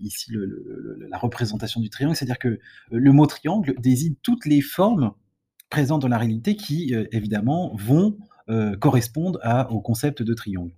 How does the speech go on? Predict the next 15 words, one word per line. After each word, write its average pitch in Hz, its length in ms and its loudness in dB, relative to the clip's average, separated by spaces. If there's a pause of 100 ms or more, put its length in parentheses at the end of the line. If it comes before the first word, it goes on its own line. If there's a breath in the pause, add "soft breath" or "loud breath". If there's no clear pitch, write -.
Donc, 139 280 6
autrement 123 340 4
dit, 165 140 0
le 131 140 4
mot 165 300 4
est 117 260 -2
une 120 180 2
manière 127 640 2
de 107 80 -8
pouvoir 120 300 -4
rassembler 131 580 -2
sous 113 200 -8
un 143 80 0
seul 117 220 -6
mot, 147 260 -2